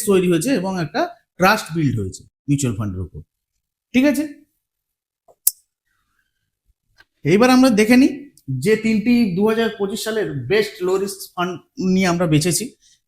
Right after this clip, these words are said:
আমরা এখানে কিন্তু কোনো রকম কোনো ফান্ড হাউসের হয়ে কোনো অ্যাডভার্টাইজমেন্ট করছি না, এটা কোনো স্পন্সর ভিডিও না। আমরা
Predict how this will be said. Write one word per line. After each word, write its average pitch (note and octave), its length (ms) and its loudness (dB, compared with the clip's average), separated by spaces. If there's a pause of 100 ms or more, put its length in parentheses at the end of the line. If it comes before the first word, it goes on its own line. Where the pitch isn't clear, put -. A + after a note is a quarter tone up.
(140)
আমরা F3 220 2
এখানে F#3+ 200 2
কিন্তু F#3+ 200 -4
কোনো F3+ 200 -8
রকম G3+ 240 -8
কোনো G3+ 240 -6
ফান্ড D3+ 200 2
হাউসের F#3 300 -2
হয়ে F#3 140 0
কোনো F3+ 180 -6
অ্যাডভার্টাইজমেন্ট E3 600 -2
করছি E3+ 280 -10
না, G3+ 100 -14
এটা C#3+ 160 -8
কোনো D#3 220 -4
স্পন্সর C#3 400 -6
ভিডিও D#3+ 300 -2
না। D#3+ 100 -6 (640)
আমরা D#3 240 0